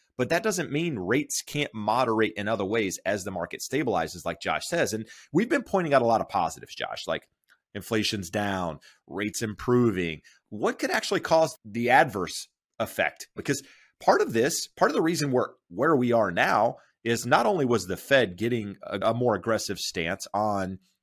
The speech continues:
hiking the Fed funds rate back in early next year, but we also had some black swan events, right? We had Ukraine, Russia, which put some strain on oil and energy and all of that.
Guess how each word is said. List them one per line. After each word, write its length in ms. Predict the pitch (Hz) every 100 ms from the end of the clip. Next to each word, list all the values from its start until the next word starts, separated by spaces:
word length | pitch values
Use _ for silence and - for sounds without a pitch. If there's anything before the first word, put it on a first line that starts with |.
| _
hiking 420 | - 110 104 104
the 80 | 92
Fed 240 | - 90 -
funds 280 | 92 87
rate 300 | 85 87 98
back 260 | - 90 -
in 120 | 87
early 240 | 92 87 85
next 180 | -
year, 100 | 165
but 140 | 185 151
we 140 | 151
also 320 | 147 165 160
had 300 | 123 117 123 - _ _ _
some 220 | - 127
black 260 | 113 123 -
swan 240 | 123 113
events, 400 | 98 - - -
right? 260 | 85 107 -
We 140 | 98
had 360 | 90 92 85 82 _ _ _ -
Ukraine, 640 | 107 120 - 123 127 123
Russia, 640 | 151 170 - 82 64 65
which 340 | 101 - - - _
put 240 | - 107 - -
some 200 | - 107
strain 320 | - 123 120 117
on 180 | 107 107
oil 400 | 151 165 104 87
and 140 | 90 143
energy 360 | 170 113 101
and 120 | 90
all 160 | 113 185
of 100 | 165
that. 320 | 135 101 -